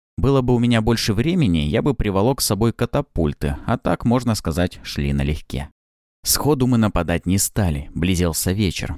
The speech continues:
поэтому решили выковыривать врага с холма на следующий день.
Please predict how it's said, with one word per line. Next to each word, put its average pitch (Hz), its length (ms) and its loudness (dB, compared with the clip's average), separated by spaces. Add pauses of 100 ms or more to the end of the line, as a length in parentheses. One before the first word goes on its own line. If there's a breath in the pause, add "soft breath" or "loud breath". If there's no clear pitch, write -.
(120)
поэтому 101 320 0
решили 98 380 0
выковыривать 85 680 0
врага 76 300 -2
с - 80 -2
холма 78 340 -2
на 78 120 0
следующий 71 560 -4
день. 71 360 -6